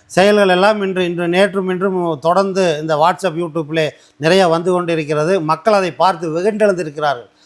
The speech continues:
அதை மறைப்பதற்காக அவர்கள் மேல் பொ-, பொ-, பொய் வழக்குத்தான் போடுகிறார்களே தவிர, உண்மையான வழக்கு கிடையாது.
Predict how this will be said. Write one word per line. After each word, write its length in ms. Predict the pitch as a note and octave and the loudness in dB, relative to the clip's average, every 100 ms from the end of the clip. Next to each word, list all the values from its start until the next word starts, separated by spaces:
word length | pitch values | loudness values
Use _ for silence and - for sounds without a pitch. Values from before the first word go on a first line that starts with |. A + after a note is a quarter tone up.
| _ | _
அதை 260 | D3 F3 D#3 | 0 0 0
மறைப்பதற்காக 840 | D3 G3 A#3 B3 A3+ F3 G#3 A#3+ | 2 2 2 2 0 0 0 2
அவர்கள் 320 | G3+ G3 F#3 | 2 0 -2
மேல் 260 | F3+ G3+ E3+ | -2 -2 -2
பொ-, 420 | E3 D#3 D3+ D3 _ _ | -4 -4 -4 -8 _ _
பொ-, 120 | D#3+ D#3 | -14 -8
பொய் 180 | E3+ G3+ | -2 2
வழக்குத்தான் 460 | G#3+ G#3+ G3 A3 G3 | 2 0 -2 -2 -2
போடுகிறார்களே 580 | F#3 F3+ F3 F3 E3+ E3+ - - | -4 -4 -2 -2 -4 -12 -20 -8
தவிர, 240 | E3 F#3+ G#3+ | 0 2 2
உண்மையான 420 | F3+ G3+ G#3+ G#3 | -2 0 2 4
வழக்கு 300 | F#3 F3+ D#3 | 2 0 -4
கிடையாது. 380 | D#3 D3+ C#3 | -4 0 0